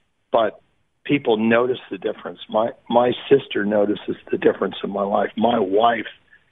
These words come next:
notices the difference in my life. I'm, I'm working on it, but, uh, that's the point: is to, you know, fancy phrase is to bear fruit worthy of repentance. We have to show the new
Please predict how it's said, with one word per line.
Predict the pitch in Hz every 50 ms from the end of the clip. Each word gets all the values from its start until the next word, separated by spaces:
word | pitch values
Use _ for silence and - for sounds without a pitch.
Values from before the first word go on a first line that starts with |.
| _ _ -
notices | 117 117 113 110 113 107 - - 98 -
the | - 104
difference | 95 117 107 - - 113 104 -
in | - 107
my | 101 98 95
life. | 98 110 117 110 98 - - - -
I'm, | 110 110 107 113 _ _ _ _ _ _ - -
I'm | 101 98 98 110
working | 135 175 175 - - 95 -
on | - 90 90 104 -
it, | 104 117 - - - - - - - - - - - - - _ _ -
but, | 123 110 104 101 95 - - _ _ _ -
uh, | - 113 110 107
that's | 107 104 127 135 - - - -
the | - 104
point: | - - 117 117 107 98 87 - -
is | - 107 - -
to, | - 110 - - -
you | - - _ - - - - - - - - 107
know, | 101 98 98 - - -
fancy | 127 123 - - - - 113 107 -
phrase | - 113 107 107 107 107
is | 117 104 - -
to | - 107 110 - _ -
bear | - - 123 131 143 147 139 - - - -
fruit | 135 131 117 101 87 - _ _ _
worthy | - 113 113 113 110 110 107 101
of | 95 95
repentance. | - 95 - - 104 104 104 90 87 87 - - -
We | 117
have | 110 104 -
to | - 113 104 - - - - - - - - - - -
show | 143 135 131
the | 120 120 117
new | 117 117 113